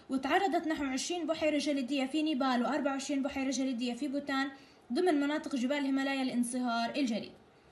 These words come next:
طبعا بعض الآثار البيئية لهاي الظاهرة إنه ارتفع عندي مستوى البحر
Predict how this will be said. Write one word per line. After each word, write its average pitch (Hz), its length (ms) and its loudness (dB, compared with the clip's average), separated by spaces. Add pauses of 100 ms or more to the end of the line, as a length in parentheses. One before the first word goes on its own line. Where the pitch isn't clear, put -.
(460)
طبعا 294 320 2 (360)
بعض 494 180 4 (100)
الآثار 349 760 6
البيئية 285 420 2
لهاي 277 260 2
الظاهرة 254 600 2 (360)
إنه 320 160 4
ارتفع 415 560 -2
عندي 330 180 2
مستوى 349 360 0
البحر 302 460 2